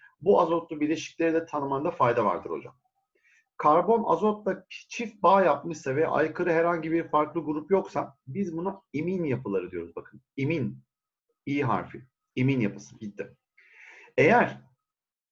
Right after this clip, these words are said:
karbon karbonla pi bağ yapıp bunlar azota komşuysa buna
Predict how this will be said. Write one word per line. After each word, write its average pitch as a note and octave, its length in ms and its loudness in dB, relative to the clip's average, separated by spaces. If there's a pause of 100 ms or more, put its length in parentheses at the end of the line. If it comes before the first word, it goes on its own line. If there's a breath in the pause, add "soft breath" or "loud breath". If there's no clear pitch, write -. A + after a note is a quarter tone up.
(400)
karbon D#3+ 520 4
karbonla F#3 560 2
pi F3 260 -4
bağ D#3+ 200 6
yapıp C#3 440 0
bunlar C3 520 -2
azota B2+ 400 -2
komşuysa A#2 920 -4 (360)
buna B2 480 -4